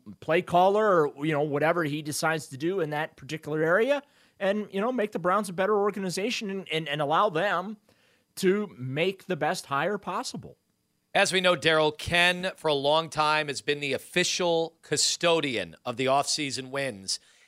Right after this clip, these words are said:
Speaker 2: If Bill Callahan stays in Cleveland, how big of an offseason win?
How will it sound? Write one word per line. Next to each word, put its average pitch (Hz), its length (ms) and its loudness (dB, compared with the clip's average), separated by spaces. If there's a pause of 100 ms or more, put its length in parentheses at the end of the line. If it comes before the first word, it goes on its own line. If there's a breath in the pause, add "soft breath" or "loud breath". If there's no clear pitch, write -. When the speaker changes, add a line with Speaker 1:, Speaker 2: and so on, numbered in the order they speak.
(160 soft breath)
Speaker 2:
If 156 400 2
Bill 165 200 2
Callahan 151 680 2 (340)
stays 156 640 2
in 143 220 -8
Cleveland, 139 340 -2
how 143 140 2
big 156 320 0
of 151 60 -4
an 131 60 0
offseason 135 600 -2
win? 78 320 -12